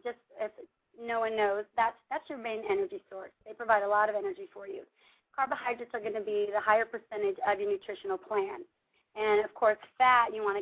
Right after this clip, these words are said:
keep a little lower. Protein, protein's gonna be very important because once proteins are broken down, those are your, your basic amino acids that are gonna help increase your muscle mass, maintain muscle, and muscle is very important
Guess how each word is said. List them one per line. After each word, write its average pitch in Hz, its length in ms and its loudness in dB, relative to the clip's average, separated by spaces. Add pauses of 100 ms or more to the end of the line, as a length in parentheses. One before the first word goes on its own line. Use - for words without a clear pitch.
keep - 140 -20
a 190 100 -14
little 202 180 -8
lower. 196 420 -2 (560)
Protein, 311 480 0
protein's 233 520 -2
gonna 220 120 -4
be 202 140 -6 (140)
very 226 280 2
important 190 640 -8
because 190 280 -2
once 226 200 0 (100)
proteins 214 460 -2
are 202 60 4
broken 196 360 -4
down, 202 320 4
those 190 180 -4
are 196 80 -6
your, 190 260 -2 (400)
your 220 100 -14
basic 196 340 -4
amino 190 320 0
acids 233 580 2
that 190 120 -12
are 196 80 -10
gonna 202 160 -6 (100)
help 202 320 -4
increase 190 420 -6 (100)
your 180 100 -4
muscle 254 420 2
mass, 240 420 2 (560)
maintain 285 480 -6
muscle, 247 580 0
and 196 140 -4
muscle 214 300 -4
is 185 60 -18 (180)
very 214 280 2
important 196 580 -6